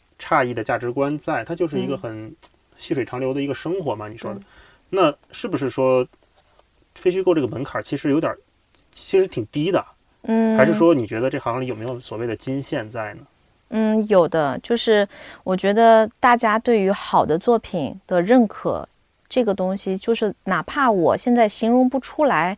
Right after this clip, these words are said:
Speaker 1: 嗯。
Speaker 2: 我觉得什么样的作品是好的作品，但是当一个作品真的打动我的时候，你心里是有那种感觉的。
Speaker 1: 嗯。
Speaker 2: 就是一个门槛低的非虚构也好，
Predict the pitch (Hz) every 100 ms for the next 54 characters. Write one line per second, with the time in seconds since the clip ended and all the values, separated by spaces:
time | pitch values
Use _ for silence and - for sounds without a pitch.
0 | - 127 123 123 175 185 208 226 190 160
1 | 196 196 226 208 170 190 - - 139 208
2 | 190 170 202 226 226 233 233 233 240 233
3 | 175 190 226 226 151 - 226 196 - 180
4 | - 190 185 170 226 240 220 226 185 214
5 | 220 226 190 - - 131 151 - 127 247
6 | - 294 262 269 247 262 302 226 214 247
7 | 208 185 226 240 202 170 - - _ -
8 | 226 233 233 226 175 170 190 165 98